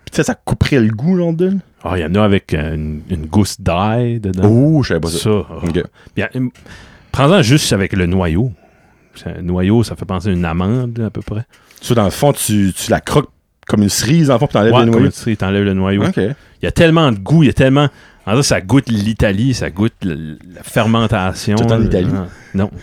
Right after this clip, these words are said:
Speaker 2: j'ai aucune idée.
Speaker 1: Ça goûte l'Italie. <laughs>
Speaker 2: Ouais. C'est con. C'est con. Excusez.
Speaker 1: Ah, c'est bon. Ça,
Speaker 2: Ah,
Speaker 1: regarde, toi, clairement, c'est oui les ananas, j'imagine ?
Speaker 2: Ouais, oui,
Speaker 1: Ok,
Speaker 2: oui.
Speaker 1: moi, c'est
Speaker 2: Pas
Speaker 1: non.
Speaker 2: tout le temps, là.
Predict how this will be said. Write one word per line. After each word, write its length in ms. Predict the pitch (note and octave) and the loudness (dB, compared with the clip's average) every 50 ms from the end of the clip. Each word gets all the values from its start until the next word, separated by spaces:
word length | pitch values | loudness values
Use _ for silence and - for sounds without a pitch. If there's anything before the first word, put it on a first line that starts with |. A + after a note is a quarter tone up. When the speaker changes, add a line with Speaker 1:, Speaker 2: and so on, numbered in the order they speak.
| - - - | -18 -12 -10
Speaker 2:
j'ai 80 | - | -10
aucune 300 | D#2 - - - B2 G2+ | -10 -10 -8 -4 -4 -4
idée. 80 | F2+ D#2+ | -2 0
Speaker 1:
Ça 140 | - F#2+ F#2+ | 0 0 0
goûte 320 | F#2+ F#2+ A#2+ B2+ A#2+ - | 2 2 2 2 2 2
l'Italie. 600 | G2+ G2 G#2 G2 - G2+ F2+ F2 F#2 A2 A#2+ A#2+ A#2 - - - - - | 2 2 2 2 2 2 2 2 2 4 4 4 2 2 -2 -8 -16 -20
<laughs> 240 | - - - - - | -20 -20 -14 -4 -2
Speaker 2:
Ouais. 100 | G2 G2 - - - - - - - - - - | -2 -2 -2 -4 -10 -20 -20 -20 -20 -20 -16 -12
C'est 640 | - - - - - - - - - - - - - | -12 -8 -4 -2 -2 -2 -2 -2 -4 -4 -4 -6 -6
con. 300 | - - - A2 F#2+ G2 - - - - - - | -4 -2 0 0 0 -2 -4 -8 -14 -20 -20 -10
C'est 140 | - - A2+ | -4 -4 -4
con. 240 | - - - B2+ G#2 - - - - - - - - - | -2 0 -2 -2 -2 -4 -8 -20 -20 -20 -20 -20 -20 -20
Excusez. 260 | - - - G2 - - C#5 C5 B4+ A4+ - | -14 -6 -2 0 2 2 2 2 0 0 0
Speaker 1:
Ah, 140 | - - C#4+ A4+ A#4 G#4 G4 - | 2 4 6 6 6 4 2 0
c'est 240 | - G4 F#4 F#4+ F4+ | 2 4 4 4 4
bon. 200 | E4+ F4 F#4 F4 - - - - - - | 2 0 -2 -2 -6 -10 -16 -16 -10 -2
Ça, 120 | - - | 2 4
Speaker 2:
Ah, 40 | - | 6
Speaker 1:
regarde, 400 | D#3+ F3+ F#3 F3 D#3+ C#3+ C3+ A#2+ | 8 8 6 6 4 2 -2 -2
toi, 200 | - - G3 G#3+ | 0 2 2 2
clairement, 340 | - - E3 D3+ D#3 F3 F3+ | 4 4 4 4 4 4 2
c'est 160 | F3 - C#3 | 2 2 2
oui 160 | B2 B2 D3 E3+ | 2 4 4 4
les 160 | G#3+ G3+ G3+ | 4 4 4
ananas, 280 | G3 F#3 F3 G3+ A3 | 4 4 4 4 4
j'imagine ? 300 | A3 G#3 G3 - - G#2+ G#2 - | 4 4 4 6 6 6 6 6
Speaker 2:
Ouais, 0 | |
oui, 140 | G2 - - | 4 4 4
Speaker 1:
Ok, 60 | - | 2
Speaker 2:
oui. 120 | - - A#2 | 2 2 2
Speaker 1:
moi, 140 | A2 A2+ A#2 | 2 2 2
c'est 120 | - - | 4 4
Speaker 2:
Pas 120 | - - - | 6 6 6
Speaker 1:
non. 80 | F3+ | 4
Speaker 2:
tout 120 | E3+ - C3 | 4 4 2
le 60 | G#2 | 2
temps, 260 | - - E2+ G#2 B2 G#2+ | 2 0 0 0 0 0
là. 160 | E2 D2 | -2 -4